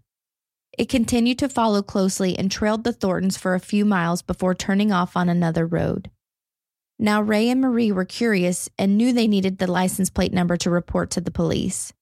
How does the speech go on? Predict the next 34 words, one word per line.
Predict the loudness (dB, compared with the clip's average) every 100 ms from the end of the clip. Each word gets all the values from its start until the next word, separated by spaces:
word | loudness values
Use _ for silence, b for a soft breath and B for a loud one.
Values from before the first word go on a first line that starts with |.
| _ _ _ _ _ b b
As | -2 0
they | 2 0
turned | 0 2 2
around | 2 2 2
to | 2
head | 2 2
back | 0 0 -2
towards | -2 -2 -2
the | 0
van, | 2 2 0 -2 B B _
they | 2
noticed | 4 2 0 -2
the | -2
passenger | 0 0 0 0 0
door | 2 2 2
was | 0 0
open. | -2 -2 -4 -4 -8 -10 _ _ _
Marie | 0 2 2
was | 2 0
shocked | 0 0 -2 -2
yet | 0 0
again. | 0 -2 -2 -4 -8 _ _ _ _ _
She | -4
saw | -2 0 0
that | 0 -2
blood | 0 0 0
soaked | 0 0 -2 -4
the | -2 0
inside | 0 0 0
of | 0
the | -2
van's | 0 2 2 0
door | 0 0
panel. | 0 0 0 -4 -6